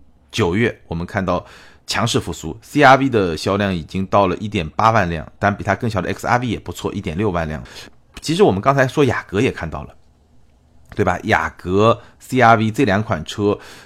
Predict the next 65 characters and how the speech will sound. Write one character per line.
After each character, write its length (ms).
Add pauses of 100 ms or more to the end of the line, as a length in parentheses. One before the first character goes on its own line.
曾 240
经 180
受 200
机 160
油 140
门 120
的 80
影 160
响， 180
销 140
量 140
很 180
惨， 320
但 120
是 160
呢， 200 (380)
从 340 (160)
九 220
月 180
甚 160
至 100
更 200
早、 260 (120)
更 120
早 140
八 220
月、 120
七 220
月 100
开 160
始 160
呢， 200
这 120
个 160 (140)
销 180
量 160
是 120
在 140
一 100
个 100
明 180
显 160
的 80
一 80
个 80
复 200
苏 120
的 80
过 220
程 160
中， 320
也 100
是 140
带 220
动 160
了 100
整 160
个 80
本 220
田 120
的 60
品 160
牌 180
成 220
为 180